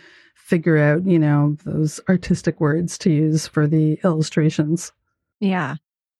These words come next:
Speaker 2: Have you used Chat G P T at all to generate any kind of, like, hashtags or anything for your posts? I'm just curious.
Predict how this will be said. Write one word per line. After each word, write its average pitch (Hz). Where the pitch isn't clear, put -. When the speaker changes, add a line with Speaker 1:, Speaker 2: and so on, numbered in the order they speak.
Speaker 2:
Have 226
you 277
used 302
Chat -
G 170
P 175
T 170
at 165
all 165
to -
generate 165
any 160
kind 143
of, 135
like, 117
hashtags 185
or 196
anything 202
for 208
your 208
posts? 208
I'm 175
just 175
curious. -